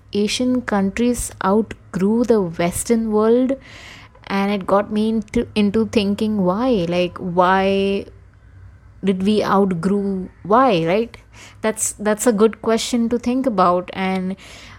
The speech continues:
uh, the answer was actually pretty simple, because of the favorable climate conditions. We've had good climate, sun and rain,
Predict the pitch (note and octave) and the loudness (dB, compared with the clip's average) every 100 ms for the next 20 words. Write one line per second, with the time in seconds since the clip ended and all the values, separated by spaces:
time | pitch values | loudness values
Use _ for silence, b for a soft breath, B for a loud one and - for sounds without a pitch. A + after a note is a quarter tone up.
0 | - F3+ F3+ F3+ F3 - G3 - F#3 F#3 | -8 -2 0 0 -2 -4 -4 0 0 0
1 | - G#3+ G3+ G3+ G3 F#3+ - F#3+ F#3+ - | 0 2 2 2 0 -2 -4 -2 -2 -2
2 | F#3+ F#3 F#3+ - F#3+ F3 G3 F3+ E3+ F3 | -2 -2 -4 -2 -2 -2 0 0 0 -2
3 | F3 F3+ F#3+ F#3 E3+ F#3 - F#3 F3 F3 | -4 0 0 0 -4 -6 0 2 2 2
4 | E3+ F3 E3+ - E3+ E3 E3 - E3+ D#3+ | 0 -2 -2 -4 -2 -2 -4 -6 -4 -2
5 | E3 - E3+ E3 E3 E3+ F#3+ G3 G3 F#3 | -2 -4 -6 -6 -2 -2 0 0 0 -2
6 | F#3+ - G3+ F#3+ F#3 F#3+ F#3 - F3 E3 | -2 -2 -2 -2 0 -2 -4 -4 -2 -2
7 | F3+ G3 F#3+ F3 E3+ E3 | -2 -2 0 0 0 -4